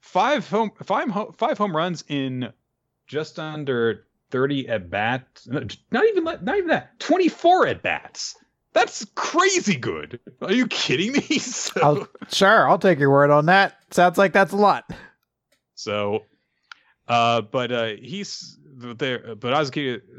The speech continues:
Speaker 1: so they say, like, "Well, you know, if Tsurugi the Slayer from Fujigaoka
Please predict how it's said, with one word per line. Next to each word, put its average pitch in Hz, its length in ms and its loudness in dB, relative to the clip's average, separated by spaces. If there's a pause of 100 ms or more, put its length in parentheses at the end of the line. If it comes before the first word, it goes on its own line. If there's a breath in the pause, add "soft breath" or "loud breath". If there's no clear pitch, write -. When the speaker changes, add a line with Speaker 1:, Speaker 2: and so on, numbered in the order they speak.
Speaker 1:
so 131 180 -8
they 143 100 0
say, 127 240 -2
like, 104 280 -4
"Well, 139 260 0
you 107 100 -6
know, 85 220 -8
if 90 80 -8
Tsurugi 139 400 0
the 113 80 -8
Slayer 131 280 -4
from 113 200 -10
Fujigaoka 110 680 -6